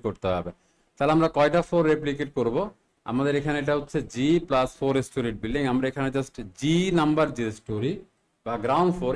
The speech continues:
এটা কিন্তু মডেল করেছে। হ্যাঁ, এখানে আমরা initially just মডেল করেছি কি গ্রাউন্ড ফ্লোরটা।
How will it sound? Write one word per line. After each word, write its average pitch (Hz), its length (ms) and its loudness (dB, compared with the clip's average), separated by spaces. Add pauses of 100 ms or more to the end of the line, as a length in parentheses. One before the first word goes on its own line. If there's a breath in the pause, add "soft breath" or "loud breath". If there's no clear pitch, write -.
এটা 156 200 0
কিন্তু 151 160 0 (100)
মডেল 117 260 0
করেছে। 98 340 -8
হ্যাঁ, 185 140 -2 (520)
এখানে 139 220 -4
আমরা 151 120 -2 (140)
initially 156 400 0
just 156 200 -2
মডেল 139 260 -2
করেছি 156 340 -2
কি 185 60 -8 (100)
গ্রাউন্ড 120 280 0
ফ্লোরটা। 98 360 -8